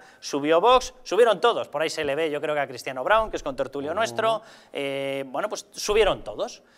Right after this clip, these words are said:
Speaker 1: Resultado, la foto que tenía que haber sido una foto de sociedad civil se convirtió en una foto política. Punto.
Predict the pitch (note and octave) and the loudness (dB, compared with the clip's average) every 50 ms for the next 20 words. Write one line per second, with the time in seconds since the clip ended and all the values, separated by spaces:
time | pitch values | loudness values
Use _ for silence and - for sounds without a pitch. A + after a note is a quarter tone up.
0 | _ _ _ - - F3+ D#3+ - F#3 F3 F3+ G#3+ G3+ E3 C3 B2+ C3 C3+ C#3+ - | _ _ _ -4 -2 -2 0 0 0 6 10 10 10 10 8 6 8 6 6 6
1 | - G3+ G#3 G3+ - C3+ A#2 B2 - C3 C3+ D#3 D#3+ D3+ E3 D#3+ E3 - - F3+ | 6 4 4 4 2 -4 -4 -4 -8 -6 -4 -2 0 0 2 0 0 -2 -4 -6
2 | E3+ D#3+ D#3+ D#3 D3+ - F3+ - - A2+ G2 F#2+ A2 G#2+ - C3 A#2 - D3+ D#3+ | -4 0 0 0 0 0 -4 -4 -4 -10 -10 -10 -10 -10 -8 -8 -6 -4 -2 -2
3 | E3 E3 G3 F#3 F3+ F3+ - - - _ _ - - D#3 - D3+ C#3 C3+ B2+ C3 | -2 0 -2 -2 -2 -4 -6 -14 -20 _ _ -8 -6 -4 -4 -2 -4 -4 -4 -4
4 | D#3 E3+ E3 C#3+ - D3 C#3 - B2 A2+ G#2 G2 F#2 - G#2+ - F#2+ - _ _ | -2 2 2 0 0 0 -4 -4 -4 -6 -6 -10 -10 -16 -14 -12 -12 -12 _ _
5 | - - - - - - - - _ - - G#3 G#3+ F#3+ D3 - G2 F2 - | -16 -14 -14 -12 -12 -16 -18 -18 _ 2 2 2 2 2 -2 -8 -10 -10 -10